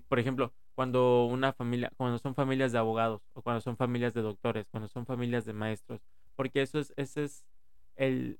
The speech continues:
la enseñanza que han tenido de generación en generación y es lo que les ha ayudado a ser quien son, por así decirlo.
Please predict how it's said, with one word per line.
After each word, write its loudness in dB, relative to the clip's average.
la 4
enseñanza -2
que 0
han -2
tenido 0
de 0
generación -2
en -4
generación -2
y 2
es 2
lo 0
que -2
les -2
ha 0
ayudado 2
a 0
ser -6
quien -4
son, 2
por 0
así -2
decirlo. -4